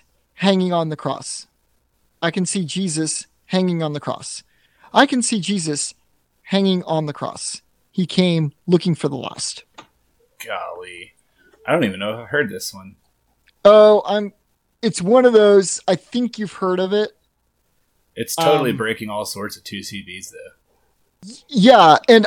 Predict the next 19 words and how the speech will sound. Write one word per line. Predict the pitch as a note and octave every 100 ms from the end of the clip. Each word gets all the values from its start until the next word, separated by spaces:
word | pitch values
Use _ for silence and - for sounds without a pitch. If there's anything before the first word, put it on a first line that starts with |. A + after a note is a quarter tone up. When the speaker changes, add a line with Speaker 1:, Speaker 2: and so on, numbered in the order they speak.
| -
Speaker 1:
I'm | A#3 C#4+ C#4
going | C4 C4 A#3
to |
give | E3+ G3
you | F#3
credit, | - - D3+ D3+ C#3 _ _ -
Speaker 2:
<laughs> | -
Speaker 1:
uh, | F#3+ F#3
because | D#3+ G#3 F#3
I |
believe | F3+ G3 A#3+ B3 A3+ _ _ -
at | F#3 -
least | G#3+ G#3 B3 A#3 - -
two | A#3+ G#3
people | A3+ G3 E3+
that | E3
I | E3
know | D#3+ D#3 D3
of | C#3+